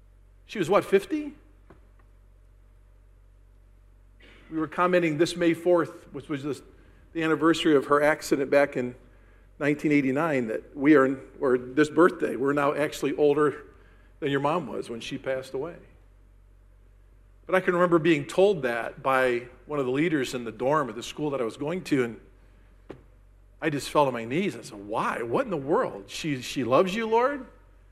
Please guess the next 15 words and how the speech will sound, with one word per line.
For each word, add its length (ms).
She's 220
walking 460
with 180
you. 160
She 220
serves 560
you. 320
She's 240
coming 360
to 120
her 140
daughter's 580
graduation 760
from 200
college?" 760